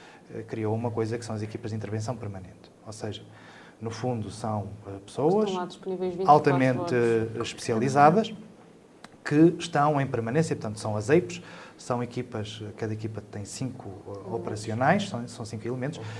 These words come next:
Speaker 1: e portanto que, enquanto essa equipa lá está, pelo menos temos a garantia de que, eh,
Speaker 2: Há
Speaker 1: sai
Speaker 2: sempre
Speaker 1: uma primeira
Speaker 2: bombeiros.
Speaker 1: intervenção. Porquê? Porque depois aplica-se o princípio da subsidiariedade, ou seja, se eu não tenho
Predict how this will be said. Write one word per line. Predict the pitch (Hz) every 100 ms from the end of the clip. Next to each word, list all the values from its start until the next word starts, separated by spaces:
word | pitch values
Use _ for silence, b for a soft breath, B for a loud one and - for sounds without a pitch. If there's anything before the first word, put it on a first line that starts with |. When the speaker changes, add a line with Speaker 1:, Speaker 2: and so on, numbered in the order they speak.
| B
Speaker 1:
e | 190
portanto | - 147 -
que, | - - - 135
enquanto | 131 156 -
essa | 127 135
equipa | 139 127
lá | 123 123
está, | 120 135
pelo | 135 123
menos | 131 131
temos | 131 120 117
a |
garantia | 117 117 120 127 135 143 B B B -
de | 113 135
que, | 135 127 131 139 135
eh, | 120 120 120 120 123 127
Speaker 2:
Há |
Speaker 1:
sai | - 131 127
Speaker 2:
sempre |
Speaker 1:
uma | 127 127
primeira | 127 127 123
Speaker 2:
bombeiros. | 127
Speaker 1:
intervenção. | 120 120 123 131 110 107 B B B -
Porquê? | 147 139 113
Porque | 107 -
depois | - 113
aplica-se | 120 117 127 135 -
o | 117
princípio | 117 117 117 120
da |
subsidiariedade, | 110 131 - 113 113 151 127 95 - -
ou | 131
seja, | 107 98 - B B
se | - -
eu |
não | 117 131
tenho | 147 127 104